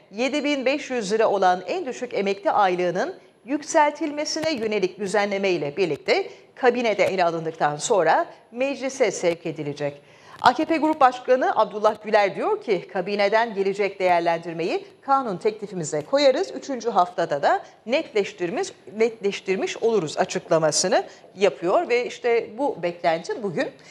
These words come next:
iktidara yakın bir gazetenin de ilk sayfasında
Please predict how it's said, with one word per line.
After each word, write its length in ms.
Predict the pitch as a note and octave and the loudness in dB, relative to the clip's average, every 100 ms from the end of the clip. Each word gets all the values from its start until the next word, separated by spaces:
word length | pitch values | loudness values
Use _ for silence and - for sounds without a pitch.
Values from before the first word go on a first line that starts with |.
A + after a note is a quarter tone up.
| - - | -20 -12
iktidara 440 | B3 B3 A#3 A3 | -8 4 6 8
yakın 340 | A#3+ F3 - D#3+ - _ - | 4 0 -2 -8 -10 _ -4
bir 240 | F#3 - F#3+ | -4 -2 -4
gazetenin 520 | F#3 F3+ F3+ D#3 E3 | -2 -2 -4 -6 -4
de 120 | - | -4
ilk 160 | A#3 - | -6 0
sayfasında 720 | D#3+ D#3 C#3+ - D#3+ A3 | 2 2 -2 -8 0 2